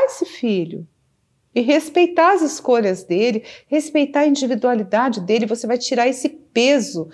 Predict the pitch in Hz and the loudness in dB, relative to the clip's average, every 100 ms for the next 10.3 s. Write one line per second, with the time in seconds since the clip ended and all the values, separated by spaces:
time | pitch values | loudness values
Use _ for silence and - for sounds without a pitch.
0 | - - 339 320 285 - 214 226 226 226 | -16 -2 2 2 0 -4 -2 0 0 0
1 | 240 220 - 240 262 233 294 - 254 220 | -4 -4 -4 -2 0 0 -2 -4 -4 -2
2 | 226 240 269 - - - 302 320 359 320 | 2 2 2 -4 -20 -2 0 2 2 4
3 | 359 240 311 427 - 262 226 214 254 262 | 4 4 2 2 0 0 0 0 0 0
4 | 233 220 196 214 214 220 214 240 240 220 | -2 -2 -4 -6 -6 -2 0 2 2 0
5 | 240 240 208 208 214 196 190 214 196 202 | 0 2 2 0 0 -2 -4 -6 -6 -6
6 | 196 202 190 175 180 - 151 151 - 247 | -2 -2 -4 -10 -12 -10 -10 -10 -2 0
7 | 302 311 440 440 403 311 - 226 196 240 | 2 2 2 2 0 -2 2 2 4 2
8 | 339 330 - 190 220 277 277 269 262 254 | 2 -2 -12 -8 -4 -2 0 -2 -4 -4
9 | 262 - 269 269 277 277 320 320 269 269 | -6 -4 -2 0 0 0 0 2 0 0
10 | 269 - | -6 -16